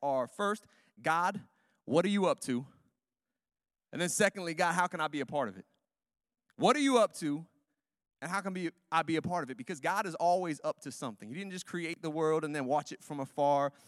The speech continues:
God is always searching for people to join him on mission, and we always have a part to play on this mission every day.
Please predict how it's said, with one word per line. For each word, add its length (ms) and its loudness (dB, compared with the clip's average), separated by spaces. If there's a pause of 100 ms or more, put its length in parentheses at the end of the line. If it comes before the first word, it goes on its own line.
(220)
God 180 0
is 100 -4
always 720 -2
searching 480 -10
for 140 -14
people 380 -12
to 80 -8
join 360 -10
him 280 -8
on 240 -6
mission, 360 -8
and 120 -6
we 100 -4
always 280 2
have 100 -4
a 80 -8
part 240 -4
to 80 -14
play 320 -12 (500)
on 200 -4
this 180 -8
mission 340 -12
every 220 -6
day. 260 -8